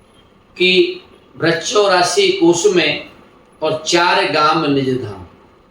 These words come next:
जो ब्रज के अंदर में ये चार गांव बसे हुए हैं और चार गांवों में भी चार वन भी बोले जाते हैं। एक तो है वृंदावन, एक गिरी गोवर्धन,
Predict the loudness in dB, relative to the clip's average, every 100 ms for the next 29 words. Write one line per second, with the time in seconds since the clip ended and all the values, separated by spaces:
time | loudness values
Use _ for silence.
0 | _ _ _ _ -4 0 2 0 -2 0
1 | 2 2 2 2 0 0 -4 -10 -20 _
2 | -20 -20 -20 _ -2 0 0 0 0 0
3 | 0 2 2 0 -2 -4 -4 -6 -8 -16
4 | -20 _ _ _ _ _ _ _ _ _
5 | _ -6 -2 0 0 2 2 2 2 2
6 | 2 2 0 -4 -10 -20 -20 _ -2 0
7 | 0 0 0 0 2 2 2 -4 -4 -8
8 | -14 -20 -20 _ _ -20 -20 -20 _ _
9 | -2 -2 0 0 2 0 0 -2 -2 0
10 | -2 -6 -14 _ -20 _ _ _ _ _
11 | _ _ _ -2 0 0 2 2 2 0
12 | 0 0 0 -2